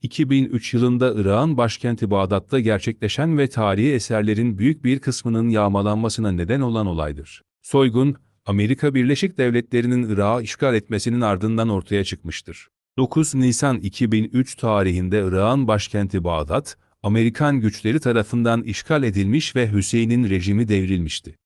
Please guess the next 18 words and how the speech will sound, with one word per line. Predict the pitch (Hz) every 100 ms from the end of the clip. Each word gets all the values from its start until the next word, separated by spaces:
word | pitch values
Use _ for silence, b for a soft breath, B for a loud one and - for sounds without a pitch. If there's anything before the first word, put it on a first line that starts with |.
| -
Ancak | 120 110 104 - - _ _ -
bu | 165
süreçte | - 175 156 170
ortaya | 131 117 127
çıkan | 139 - 135 127
kaos | 107 123 123 -
ortamı, | 107 95 90 80 76 _ _ _ -
Bağdat | 117 131 135 -
Müzesi'nde | 135 120 - 131 131
bulunan | 131 131 131 123
tarihi | 117 104 107 143
eserlerin | 127 127 117 117 123 123
büyük | 107 156 156
bir | 131
kısmının | 139 127 - 117 117
yağmalanmasına | 117 104 101 101 101 101 - 110
yol | 92 80
açtı. | 73 - -